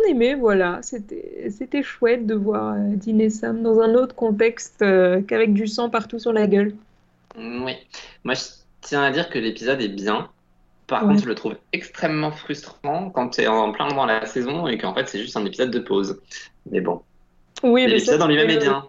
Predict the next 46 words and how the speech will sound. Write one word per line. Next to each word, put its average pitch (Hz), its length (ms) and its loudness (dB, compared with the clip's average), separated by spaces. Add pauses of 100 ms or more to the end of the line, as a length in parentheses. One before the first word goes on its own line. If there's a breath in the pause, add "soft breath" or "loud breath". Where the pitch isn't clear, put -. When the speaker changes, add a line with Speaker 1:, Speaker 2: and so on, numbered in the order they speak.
(160)
Speaker 2:
mais 110 200 -6
c'est 220 60 -8
Speaker 1:
le 233 60 -4
Speaker 2:
frustrant. 214 220 -4 (100)
Speaker 1:
charme 247 160 0
de 240 80 2
Supernatural, 233 880 -2
ça, 226 280 -4
de 202 160 -2
faire, 214 300 -2
euh, 196 460 4
<laughs> - 0 -
des 214 140 0
fillers 214 600 -2
comme 202 200 0
ça, 208 480 2
euh, - 20 2 (180)
de 247 140 4
manière 214 300 -2
Speaker 2:
Euh, 214 100 -4
oui, 202 120 -4
Speaker 1:
régulière. 190 180 0
Speaker 2:
mais 175 80 2 (240)
à, - 40 -4
à - 40 -6
cette - 100 -10
époque-là, 170 300 -4
ça 208 120 -6
l'était 156 180 -8
pas - 140 -10
encore. 160 440 -4 (960 loud breath)
Speaker 1:
Ouais, 190 260 0
c'est 196 180 -2
pas 196 160 0
faux. - 240 -12
C'est - 140 -10
vrai - 140 -6
que - 60 -12
c'était 214 220 -8
le 202 60 -2
début 196 240 -2
de 196 60 -2
la 202 80 -2
série. 196 380 -6 (320)
Speaker 2:
Oui, 107 80 -10
oui. 131 520 -6